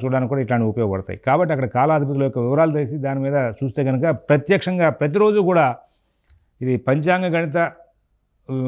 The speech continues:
విషయంలో ముందు ఉన్నటువంటి, ఆ, వి-, ప-, మనుషులకు కూడా ప్రతిరోజు తారాపంచకం కుజ, బుధ, గురు, శుక్ర, శనులు రోజు కూడా అస్తమయం, ఉదయం ఉంటాయి వీళ్ళకి ఎంతో కొంత అనేది తెలియని వాళ్ళు కూడా ఉన్నారని చెప్పచ్చు వాళ్ళ.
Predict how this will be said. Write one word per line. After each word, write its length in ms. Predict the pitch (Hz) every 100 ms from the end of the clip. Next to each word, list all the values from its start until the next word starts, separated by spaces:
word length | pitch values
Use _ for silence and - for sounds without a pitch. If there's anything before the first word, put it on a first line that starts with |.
| 127
విషయంలో 460 | 131 175 175 170
ముందు 240 | 143 147 165
ఉన్నటువంటి, 680 | 160 151 156 143 147 135 - _ _ _ _ 127
ఆ, 280 | 123 123 120
వి-, 280 | 127 143
ప-, 120 | 110 127
మనుషులకు 520 | 123 120 139 170 180
కూడా 360 | 180 175 143 - - _ _ _ - -
ప్రతిరోజు 680 | 143 156 208 208 202 156 135
తారాపంచకం 680 | 147 160 175 175 156 156 131 -
కుజ, 160 | 147 170
బుధ, 240 | 151 151
గురు, 280 | 151 147 151
శుక్ర, 260 | 139 156
శనులు 380 | 131 135 147 139
రోజు 460 | 123 160 196 208 208
కూడా 280 | 202 196 175
అస్తమయం, 520 | 143 170 175 175 143 -
ఉదయం 280 | 139 165 151
ఉంటాయి 220 | 139 147
వీళ్ళకి 480 | 135 127 131 101 - -
ఎంతో 220 | 131 143
కొంత 180 | 143 131
అనేది 280 | 131 143 151
తెలియని 320 | 135 143 147
వాళ్ళు 160 | 143
కూడా 140 | 135 131
ఉన్నారని 340 | 123 123 113
చెప్పచ్చు 360 | 113 107 - 98
వాళ్ళ. 160 | 98